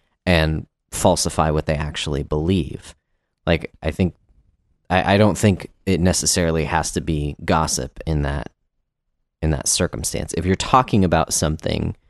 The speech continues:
and you mention that someone else believes that,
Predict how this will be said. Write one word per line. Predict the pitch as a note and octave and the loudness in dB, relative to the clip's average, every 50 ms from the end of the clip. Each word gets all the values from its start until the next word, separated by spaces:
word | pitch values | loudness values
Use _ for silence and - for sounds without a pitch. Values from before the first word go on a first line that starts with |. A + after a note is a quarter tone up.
| _ _ _ _ _ _ - | _ _ _ _ _ _ -4
and | E2+ E2+ D#2+ D#2+ D#2 D#2 D#2 D2+ - - | 0 0 2 2 2 2 0 -2 -2 -4
you | F2 F2 F2+ | -2 0 2
mention | F2 E2 E2+ F2+ F2 - - F2+ E2 D#2+ | 4 4 4 4 2 2 2 2 2 2
that | D2+ D2 - | 0 0 -2
someone | - - E2 D#2+ D#2 D#2 D#2 | -2 0 0 2 2 2 2
else | D#2 D2 C#2 C#2 - - - - - _ _ _ _ _ _ - | 0 0 -2 -2 -4 -4 -4 -6 -6 _ _ _ _ _ _ -2
believes | - F2 D#2+ F2 F2+ F2 E2+ D#2 D2 - | 0 2 2 4 4 2 2 2 0 -4
that, | - A#1+ - - - - | -4 -6 -6 -6 -8 -10